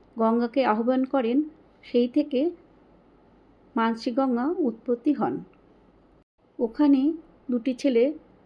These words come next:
পয়সা কুড়োচ্ছে, অনেকে জলে পয়সা ফেলেন গঙ্গায়। অপূর্ব সুন্দর চারিপাশে দেখছি,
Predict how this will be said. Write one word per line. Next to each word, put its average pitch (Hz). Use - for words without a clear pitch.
পয়সা 233
কুড়োচ্ছে, 262
অনেকে 240
জলে 233
পয়সা 233
ফেলেন 233
গঙ্গায়। 226
অপূর্ব 240
সুন্দর 247
চারিপাশে 226
দেখছি, 233